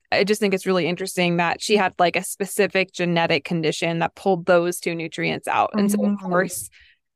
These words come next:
Speaker 1: you know, it helps when she has those in.
Speaker 2: Yeah.
Speaker 1: Uh, and that's not to say,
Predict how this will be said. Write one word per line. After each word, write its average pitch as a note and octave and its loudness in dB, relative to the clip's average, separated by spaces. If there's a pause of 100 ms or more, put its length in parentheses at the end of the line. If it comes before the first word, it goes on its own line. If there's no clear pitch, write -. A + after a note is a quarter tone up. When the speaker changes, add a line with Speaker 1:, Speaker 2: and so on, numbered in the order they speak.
(140)
Speaker 1:
you G#3+ 4
know, F3+ 6
it F#3+ 2
helps - 0
when F3+ 0
she - -4
has E3+ 2
those B2+ 0
in. D3 0 (360)
Speaker 2:
Yeah. G3 4
Speaker 1:
Uh, F#3 2
and B3 6
that's E4+ 6
not G4+ 6
to E4+ 4
say, A3 4